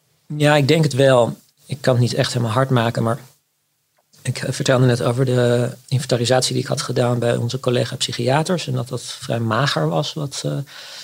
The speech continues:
eh, aan enthousiasme was om mensen te helpen, zeg maar, in dit soort situaties. Ik heb ook de vraag neergelegd bij alle onze ajos, dus de assistenten in opleiding, ehm, tot psychiater.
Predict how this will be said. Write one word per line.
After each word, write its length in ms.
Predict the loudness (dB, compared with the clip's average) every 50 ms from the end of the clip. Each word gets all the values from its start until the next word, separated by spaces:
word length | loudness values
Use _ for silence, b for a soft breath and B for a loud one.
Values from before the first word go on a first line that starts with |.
| B B B B _
eh, 460 | -16 -10 -8 -6 -4 -2 -2 -2 0
aan 120 | 0 2 2
enthousiasme 600 | 2 2 0 0 -2 -2 -2 0 0 0 0 0
was 240 | 2 0 0 0 -2
om 120 | -2 0
mensen 260 | 2 2 2 0 0
te 80 | -2 0
helpen, 320 | 2 2 2 2 2 0
zeg 200 | -2 -2 -2 -2
maar, 120 | -2 -2 -2
in 80 | -2
dit 80 | -2 -4
soort 120 | -6 -8
situaties. 520 | -6 -6 -6 -6 -6 -4 -4 -6 -6 -8 -10 B B B B B B B B B B
Ik 180 | -6 -4 0
heb 220 | 0 -2 -2 -2 -16 _ _
ook 360 | 2 4 4 2 0 -4 -16 -14
de 80 | -8 -4
vraag 280 | 0 2 2 2 2
neergelegd 500 | 2 2 2 2 2 2 2 2 0 0
bij 120 | 0 0 2
alle 200 | 2 2 0 2
onze 300 | 0 0 0 0 -4 -4
ajos, 520 | -2 0 2 2 2 2 2 0 0 -2 -4
dus 200 | -6 -8 -8 -6
de 300 | -6 -6 -6 -6 -6 -8
assistenten 500 | -8 -8 -8 -6 -4 -2 -2 -2 -2 -4
in 80 | -4 -4
opleiding, 800 | -4 -2 -2 -2 -2 -2 -2 -4 -4 -4 -4 -4 -4 -6 -8 -10
ehm, 100 | -14 -20 -20 -20 -20 -20 -20 -20 -20 -20 -20 -20 _ _ _ _
tot 180 | -10 -8 -8 -4
psychiater. 680 | -4 -6 -6 -6 -6 -6 -6 -6 -6 -4 -2 -2 -2